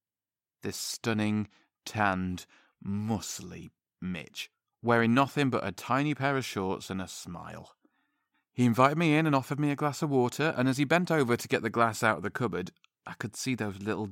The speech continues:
dimples at the base of his spine. You know, the really sexy top of bum dimples. And that's when it happened.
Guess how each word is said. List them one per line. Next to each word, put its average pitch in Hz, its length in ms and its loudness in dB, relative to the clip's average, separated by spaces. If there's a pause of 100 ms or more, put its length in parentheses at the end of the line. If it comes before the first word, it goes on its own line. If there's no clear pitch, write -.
(120)
dimples 98 520 -2
at - 80 -8
the 95 60 -4
base 98 300 -2
of 92 60 -10
his 95 120 -4
spine. 95 500 -2 (360)
You 123 100 0
know, 113 100 4
the 101 120 2
really 113 200 2
sexy - 560 -4 (200)
top - 240 -6
of 98 120 -4 (280)
bum 90 420 -2
dimples. 87 680 -12 (1120)
And 101 140 0
that's - 220 -4
when 95 120 -6
it - 100 -12
happened. - 520 -16